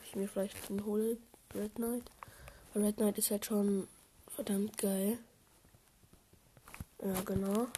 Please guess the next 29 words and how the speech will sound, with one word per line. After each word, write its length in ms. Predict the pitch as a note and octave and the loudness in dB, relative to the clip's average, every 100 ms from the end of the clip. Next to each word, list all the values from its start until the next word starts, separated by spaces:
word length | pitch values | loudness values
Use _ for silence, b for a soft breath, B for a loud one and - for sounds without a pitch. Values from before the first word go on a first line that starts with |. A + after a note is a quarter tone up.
| - - - - - - - - - B B B B B B B B B B | -12 -16 -18 -16 -16 -16 -20 -20 -20 B B B B B B B B B B
Ja, 120 | G3+ | -6
Red 200 | F#3 F#3+ - | -4 -4 -2
Knight 220 | F#3 F#3 | 0 4
ist 120 | - | 4
halt 160 | G3+ G3 | 2 2
legendär. 560 | F#3+ F#3+ F#3+ G3 G3 | 2 4 2 0 0
Und 100 | G3 | 2
dann 140 | G3+ G3+ | 4 2
dieses 260 | G3+ G3+ | 2 -2
Backbling. 560 | - G3 - - F#3 G3 | -2 -4 -4 -8 -2 -2
Ich 120 | G3 | -2
bin 100 | G3+ | 0
Feuer 320 | - G#3+ A#3+ | 0 0 -2
vor 160 | A#3+ G#3+ | 0 0
allem 80 | G#3+ | 2
das 140 | - | 0
Backbling. 340 | G#3 G#3+ - F#3+ | -2 -2 -2 -2
Ich 100 | G3 | -2
wünschte, 220 | G3+ - | -4 -6
ich 100 | - | -4
könnte 220 | G#3+ G#3+ | -2 0
mir 60 | G#3 | 0
das 120 | G3+ | -2
Backbling 280 | G#3 G#3 G3+ | -4 -4 -4
halt 140 | G3+ | -4
irgendwie 220 | F#3+ G3+ F3+ | -4 -4 -4
einzeln 420 | F3 G#3 - F#3+ | -4 -2 -2 -2
kaufen, 400 | - - G#3 G3+ | -2 -2 0 0
weil 300 | G3+ G#3+ | 4 4